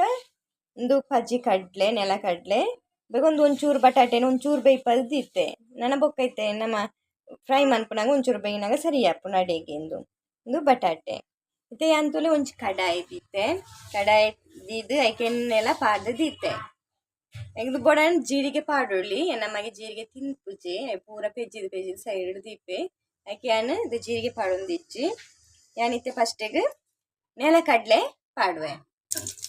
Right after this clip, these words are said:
ತುಲೆ ನೆಲಕಡಲೆ ಫಸ್ಟಿಗೆ ಅನ್ನು ಪಾಡೊಂದುಲ್ಲೆ.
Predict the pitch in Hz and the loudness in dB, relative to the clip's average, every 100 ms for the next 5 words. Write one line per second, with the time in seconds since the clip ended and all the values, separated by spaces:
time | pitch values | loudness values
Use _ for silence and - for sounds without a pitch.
0 | - - - _ - - - 220 254 349 | -18 -20 -20 _ -20 -14 -6 -2 0 -2
1 | - - 220 240 285 285 240 190 196 226 | -8 -10 -2 4 6 6 4 2 0 2
2 | 220 - 226 202 190 240 539 - - - | 0 0 2 2 2 2 0 -2 -12 -4
3 | 294 285 226 208 277 294 185 | 4 6 6 4 2 2 0